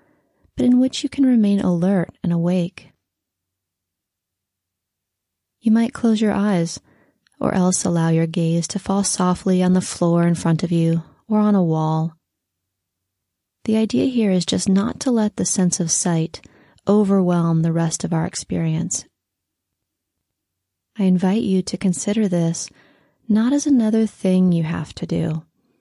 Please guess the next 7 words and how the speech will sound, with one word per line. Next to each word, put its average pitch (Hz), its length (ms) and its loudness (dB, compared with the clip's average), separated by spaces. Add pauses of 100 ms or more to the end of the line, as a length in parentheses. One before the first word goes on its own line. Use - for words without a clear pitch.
(500)
but - 180 -8
rather 202 600 0 (500)
as 196 80 -4
a 202 60 -2
time 220 440 0
to 220 120 -2
nurture 190 720 0